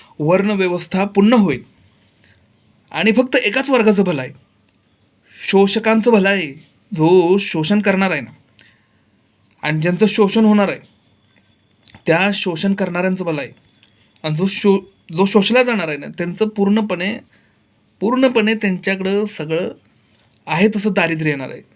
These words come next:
बरोबर आहे? पूर्वी तर काय लिहायचा, शिकायचा, वाचायचा, तर्क करायचा काय अधिकार नव्हता. भारतीय संविधानानं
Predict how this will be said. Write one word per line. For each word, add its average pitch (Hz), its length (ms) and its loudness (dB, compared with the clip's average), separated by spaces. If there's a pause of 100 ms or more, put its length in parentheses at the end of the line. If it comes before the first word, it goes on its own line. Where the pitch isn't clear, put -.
(460)
बरोबर 175 240 0
आहे? 165 80 -6
पूर्वी 165 360 0 (100)
तर 208 100 0
काय 196 500 -2
लिहायचा, 180 800 -4 (180)
शिकायचा, 180 460 -2
वाचायचा, 170 400 -6 (120)
तर्क 185 220 0
करायचा 190 340 -6
काय 185 300 -4
अधिकार 175 520 -4
नव्हता. 185 320 -6
भारतीय 156 340 -6
संविधानानं 170 500 -10